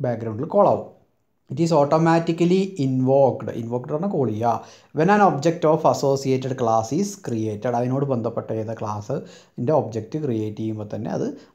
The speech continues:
ഓട്ടോമാറ്റിക്കായിട്ട് ഇൻവോക്ക് ആവും. നമുക്ക് പല ടൈപ്പ് എത്ര ക-, കൺസ്ട്രക്ടേഴ്സ് വേണമെങ്കിൽ ഉണ്ടാക്കാം കേട്ടോ. പാരാമീറ്റേഴ്സൊക്കെ മാറ്റി മാറ്റിയിട്ട് അതൊക്കെ ഉണ്ട്, താഴെ കാണാം, നിങ്ങൾക്ക് മനസ്സിലാവും എങ്ങനെയൊക്കെയാണെന്നുള്ളത്. അപ്പോൾ അതൊക്കെ പ-, പല ടൈപ്പ് കൺസ്ട്രക്ടേഴ്സൊക്കെ ഉണ്ട്. ഇനി, ഏ,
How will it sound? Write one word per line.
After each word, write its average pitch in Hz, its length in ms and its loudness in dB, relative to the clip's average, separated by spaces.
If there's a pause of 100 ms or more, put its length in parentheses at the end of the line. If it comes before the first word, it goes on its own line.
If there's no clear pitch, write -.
ഓട്ടോമാറ്റിക്കായിട്ട് 104 720 -8 (140)
ഇൻവോക്ക് 117 340 -8
ആവും. - 180 -14 (2250)
നമുക്ക് 165 320 2 (160)
പല 175 300 6
ടൈപ്പ് 175 400 4 (200)
എത്ര - 240 -2 (100)
ക-, 180 200 6
കൺസ്ട്രക്ടേഴ്സ് 143 580 0
വേണമെങ്കിൽ 147 300 0
ഉണ്ടാക്കാം 123 300 0
കേട്ടോ. 123 160 2 (420)
പാരാമീറ്റേഴ്സൊക്കെ 127 800 0
മാറ്റി 127 240 -2
മാറ്റിയിട്ട് 120 300 -2
അതൊക്കെ 135 200 0
ഉണ്ട്, 127 100 2 (140)
താഴെ 123 260 4
കാണാം, 120 300 -2
നിങ്ങൾക്ക് 123 300 -8
മനസ്സിലാവും 117 320 -4
എങ്ങനെയൊക്കെയാണെന്നുള്ളത്. 110 640 -8 (480)
അപ്പോൾ 151 260 2 (220)
അതൊക്കെ 147 320 2
പ-, 143 100 0 (220)
പല 135 180 2
ടൈപ്പ് 127 300 0
കൺസ്ട്രക്ടേഴ്സൊക്കെ 113 800 -4
ഉണ്ട്. 101 120 -10 (120)
ഇനി, 170 140 0 (180)
ഏ, 131 40 0